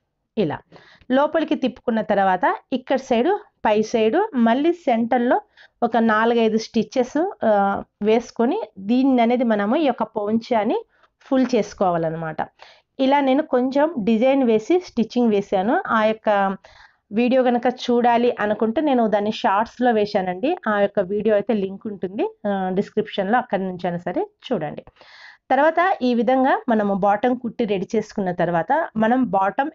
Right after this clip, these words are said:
ఎంత కావాలో అంతకి మార్క్ వేసుకోండి. నేను సెవెన్ ఇంచెస్ తీసుకుంటున్నాను. అయితే సెవెన్ ఇంచెస్ని స్ట్రైట్గా కాకుండా చూయించేటట్టుగా ఇలా ఫోల్డింగ్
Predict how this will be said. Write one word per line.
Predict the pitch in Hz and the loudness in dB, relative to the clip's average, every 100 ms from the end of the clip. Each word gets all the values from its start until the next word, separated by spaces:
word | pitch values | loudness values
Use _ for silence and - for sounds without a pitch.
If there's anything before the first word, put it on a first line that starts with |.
| - | -6
ఎంత | 202 208 | -4 -2
కావాలో | 208 190 185 180 277 - - | 0 0 2 2 0 0 -4
అంతకి | 196 185 190 285 | -6 -4 -4 -2
మార్క్ | 208 170 175 196 | -2 -2 -6 -4
వేసుకోండి. | 180 180 - 180 254 - - - - _ | -6 -6 -6 -4 -4 -6 -12 -20 -20 _
నేను | 202 190 190 | -4 -2 -2
సెవెన్ | 190 - 208 214 | -2 0 0 0
ఇంచెస్ | 202 233 226 208 | 0 -2 -2 -4
తీసుకుంటున్నాను. | 202 - 185 202 185 202 381 - _ - _ 220 | -4 -6 -6 -4 -2 0 -2 -6 _ -20 _ -4
అయితే | 220 359 | 0 -2
సెవెన్ | - 262 262 269 | 0 2 2 0
ఇంచెస్ని | 269 302 - 330 | 0 0 0 -2
స్ట్రైట్గా | 359 - 226 220 226 233 | -2 -2 0 0 0 0
కాకుండా | 220 196 202 226 415 - _ | 0 -2 -2 -2 -4 -6 _
చూయించేటట్టుగా | 302 294 269 254 220 185 175 170 - 214 | 0 2 2 0 -4 -4 -6 -6 -4 -2
ఇలా | 208 196 | -2 -2
ఫోల్డింగ్ | 214 202 208 | -4 -4 -4